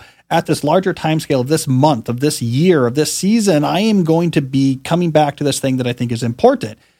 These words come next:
And if I see my systems aren't working, my habits aren't working, whatever, I'm not getting results, then I'm gonna change and try something else and try something else. I'm not gonna give up until I have something that works.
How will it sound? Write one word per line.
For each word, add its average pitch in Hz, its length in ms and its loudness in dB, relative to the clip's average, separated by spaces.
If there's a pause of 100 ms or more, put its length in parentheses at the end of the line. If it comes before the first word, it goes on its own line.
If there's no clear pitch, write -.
(180)
And 143 100 2
if 170 120 4
I 190 100 4
see 226 260 0
my 196 140 2
systems 185 400 0
aren't 165 180 0
working, 170 280 0
my 123 80 0
habits 160 400 0
aren't 151 160 -2
working, 143 300 -2
whatever, 160 440 2
I'm 135 80 0
not 147 140 0
getting 147 180 -2
results, 170 320 2
then 147 80 -2
I'm 135 60 0
gonna 139 140 0
change 190 360 0
and 151 100 0
try 147 180 0
something 147 280 -2
else 226 180 0
and 151 80 -2
try 143 180 -2
something 139 280 -2
else. 202 160 2
I'm 135 140 0
not 160 180 0
gonna 196 140 0
give 170 180 2
up 143 160 0
until 139 200 -2
I 135 60 0
have 127 240 -2
something 127 220 -4
that 139 160 -2
works. - 380 0